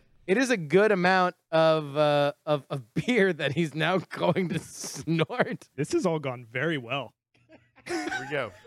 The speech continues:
Speaker 1: Does this make it better or worse if you're laughing at the same time?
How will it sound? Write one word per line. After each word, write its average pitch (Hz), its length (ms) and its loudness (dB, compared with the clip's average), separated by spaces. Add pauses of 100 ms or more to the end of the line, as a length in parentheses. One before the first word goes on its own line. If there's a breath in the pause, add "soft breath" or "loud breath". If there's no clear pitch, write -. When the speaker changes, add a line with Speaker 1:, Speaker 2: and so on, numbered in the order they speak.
(800 loud breath)
Speaker 1:
Does 170 140 0
this 277 160 2
make 285 240 4
it 226 100 0
better 311 280 4
or 285 80 2
worse 262 320 4
if 208 120 -8
you're 175 200 0
laughing 190 440 2
at 127 140 -14
the 151 100 -10
same 135 280 -6
time? 123 400 -4